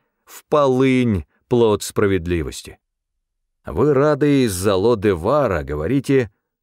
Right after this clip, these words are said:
"Своими силами мы взяли Карнаим". Скоро, израильтяне — говорит Господь, Бог воинств, народ я пошлю на вас, который станет теснить вас от Лево Хамата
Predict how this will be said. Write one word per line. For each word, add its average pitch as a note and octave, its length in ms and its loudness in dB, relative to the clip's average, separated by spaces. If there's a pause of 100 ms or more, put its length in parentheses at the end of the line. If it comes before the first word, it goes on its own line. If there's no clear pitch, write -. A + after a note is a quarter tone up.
(160)
"Своими E3+ 600 0
силами F3 580 0
мы C#3 160 0
взяли C3 420 2
Карнаим". G#2+ 840 -2 (960)
Скоро, A#2 680 0
израильтяне — E2 920 -6 (400)
говорит G#2 460 0
Господь, A2 640 0
Бог G2+ 260 -2
воинств, E2+ 600 -6 (580)
народ A#2+ 480 0
я C3+ 140 0
пошлю E2 380 -6
на C2 120 -10
вас, B1 300 -14
который C3 380 -4
станет B2 440 -2
теснить A2+ 580 -2
вас A2+ 260 0
от G#2 180 -2
Лево G#2+ 320 0
Хамата F2 760 -4